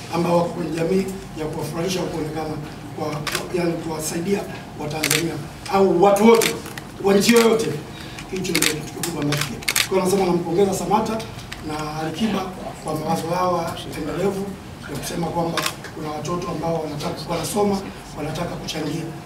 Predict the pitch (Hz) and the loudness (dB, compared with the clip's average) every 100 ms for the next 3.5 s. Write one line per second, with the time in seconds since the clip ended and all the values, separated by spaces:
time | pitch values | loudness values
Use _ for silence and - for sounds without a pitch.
0 | - 175 170 202 196 190 196 196 190 220 | -10 -6 -2 2 2 2 0 2 6 4
1 | 208 - - - - 165 151 180 180 175 | 4 0 -10 -14 -10 -8 -4 0 0 2
2 | 165 - - - - 160 - 175 175 165 | -2 -4 -10 -12 -10 -8 -4 -2 -2 -4
3 | - 170 170 165 | -6 -2 -2 -2